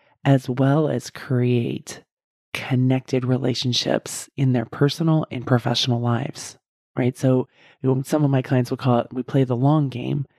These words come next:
Well, the way to be able to do that over the long term is really to go into intrinsic motivation. It's not saying that one is right and the other is wrong. It's not right or wrong. It's a matter of looking at how much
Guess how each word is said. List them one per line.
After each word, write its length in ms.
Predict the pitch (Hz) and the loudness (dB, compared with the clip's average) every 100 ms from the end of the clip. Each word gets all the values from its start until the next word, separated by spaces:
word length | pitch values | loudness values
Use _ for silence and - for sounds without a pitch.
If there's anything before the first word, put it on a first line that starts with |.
| _ _ _ _ | _ _ _ _
Well, 100 | 139 | 0
the 80 | 139 | 2
way 180 | 151 160 | 2 2
to 100 | 147 | 2
be 120 | 139 | 0
able 160 | 135 131 | 0 0
to 120 | 123 | 0
do 200 | - 131 | 2 2
that 240 | 135 - | 2 0
over 220 | 131 127 | -4 0
the 80 | 123 | 0
long 320 | 120 120 127 | 2 0 0
term 340 | 131 131 143 156 | 0 0 0 0
is 220 | 123 120 | -4 -2
really 320 | 131 135 135 | 0 2 0
to 120 | 127 131 | -2 0
go 200 | 120 123 | 2 2
into 240 | 120 - | -2 0
intrinsic 600 | 127 123 - 123 120 131 | 0 0 -2 0 0 0
motivation. 680 | 120 113 117 117 113 123 135 - _ _ _ _ | 0 0 0 0 -2 -6 -8 -12 _ _ _ _
It's 200 | 247 - | -12 -2
not 260 | 139 147 - | 0 0 0
saying 220 | 165 143 | 0 0
that 220 | 120 - | -2 -4
one 320 | 127 127 135 | -2 0 2
is 180 | 131 120 | 0 0
right 300 | 123 120 - | 0 2 0
and 120 | 135 | -2
the 100 | 123 | 0
other 260 | 123 123 117 | 0 2 0
is 160 | 117 | -2
wrong. 340 | 123 123 131 147 | -2 0 2 0
It's 180 | 135 143 | -2 -2
not 260 | 127 - | 0 0
right 200 | 123 120 | 0 0
or 80 | 120 | 0
wrong. 480 | 120 120 127 165 190 _ _ _ _ _ _ _ | 0 0 0 -2 -6 _ _ _ _ _ _ _
It's 320 | - 139 - - | 4 4 2 -8
a 60 | 135 | -4
matter 360 | 131 131 139 | 0 2 2
of 120 | 131 127 | 0 2
looking 400 | 131 139 135 120 | 0 2 0 0
at 200 | 117 - _ - | -2 -8 _ -18
how 300 | - 147 135 | -2 2 4
much 480 | 127 139 - - | 4 2 0 -6